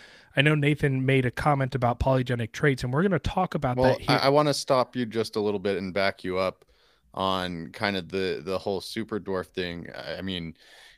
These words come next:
Speaker 2: even though I'm breeding for size, and we're, we've, we're talking about kind of the overpopulation of,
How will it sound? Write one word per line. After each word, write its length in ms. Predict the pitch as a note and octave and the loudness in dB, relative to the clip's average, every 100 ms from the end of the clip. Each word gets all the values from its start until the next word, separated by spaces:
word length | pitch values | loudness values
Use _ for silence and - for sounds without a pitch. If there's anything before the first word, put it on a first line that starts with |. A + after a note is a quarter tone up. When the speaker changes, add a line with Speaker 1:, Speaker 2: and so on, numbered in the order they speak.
| _ - | _ -2
Speaker 2:
even 260 | A#2+ B2 | 0 2
though 160 | B2 A#2 | 4 4
I'm 180 | G#2+ G#2 | 4 0
breeding 340 | G2+ G#2 G#2 | -2 0 -2
for 200 | - F2+ | -2 -6
size, 720 | - A2+ A2 F#2 D#2+ D#2+ - - _ _ _ | 0 2 4 4 0 -6 -10 -12 _ _ _
and 560 | G2+ G2 F#2+ F2 F2 E2 _ - - - | -4 0 2 0 -4 -10 _ -20 -20 -18
we're, 140 | F#2 G#2 | -10 -6
we've, 240 | G#2 F#2 - | -4 -4 -4
we're 140 | F#2+ | -6
talking 380 | F2+ F#2+ F2+ F2+ | 0 2 2 0
about 340 | E2+ F2 E2+ - | 0 2 0 -2
kind 180 | F#2+ | -2
of 140 | F#2 E2 | -2 -4
the 140 | E2+ | -4
overpopulation 1000 | D#2+ F#2 F2+ - E2+ E2+ E2+ E2+ D#2+ E2+ | -4 -4 -6 0 0 0 -2 -2 -4 -8
of, 240 | D#2+ D#2 | -6 -8